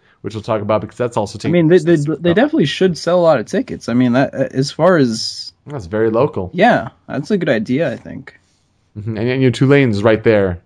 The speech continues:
Speaker 1: in
Speaker 2: Yeah.
Speaker 1: New Orleans. So, uh, that'll be interesting.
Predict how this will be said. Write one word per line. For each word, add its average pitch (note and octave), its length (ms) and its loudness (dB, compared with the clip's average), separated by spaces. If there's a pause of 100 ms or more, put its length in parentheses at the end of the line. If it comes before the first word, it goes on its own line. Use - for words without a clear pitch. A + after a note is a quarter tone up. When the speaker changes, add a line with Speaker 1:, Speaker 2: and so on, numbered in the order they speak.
Speaker 1:
in G2 160 -6
Speaker 2:
Yeah. F#2+ 140 2
Speaker 1:
New E3 80 -6
Orleans. F2+ 640 -6
So, F#2+ 420 -4 (500)
uh, - 220 -4
that'll C3 220 4
be A#2 160 -2
interesting. G#2 580 -2